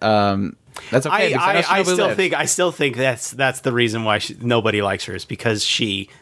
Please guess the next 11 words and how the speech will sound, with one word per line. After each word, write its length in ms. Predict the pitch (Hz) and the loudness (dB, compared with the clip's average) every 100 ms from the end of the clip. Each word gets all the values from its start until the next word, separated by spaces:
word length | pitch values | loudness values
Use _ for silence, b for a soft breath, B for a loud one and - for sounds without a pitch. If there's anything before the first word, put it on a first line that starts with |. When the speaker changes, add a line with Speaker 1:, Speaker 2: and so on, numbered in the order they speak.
| b _ | b _
Speaker 2:
attacked 400 | 110 - 101 87 | -4 -4 -4 -2
Speaker 1:
Nobody 500 | 135 139 143 143 135 | -2 -2 0 0 -2
Speaker 2:
Shinobu. 40 | 127 | -2
Speaker 1:
touches 460 | - 143 - 156 | -4 -2 -2 -2
Shinobu. 1160 | - 139 117 117 117 110 110 - - 180 - 240 | 0 0 2 2 0 0 0 -2 -2 -2 0 0
Speaker 2:
<laughs> 20 | |
Speaker 1:
Nobody 400 | 156 170 170 165 | 0 0 2 0
touches 480 | 156 143 156 - 139 | 0 0 0 0 -4
kiss 360 | - 156 139 - | -2 0 0 0
shots. 720 | 131 110 110 131 - - 117 | 2 2 2 -2 -4 -6 -2
Nobody. 800 | 123 131 127 113 104 107 107 | 2 2 4 2 2 -2 -4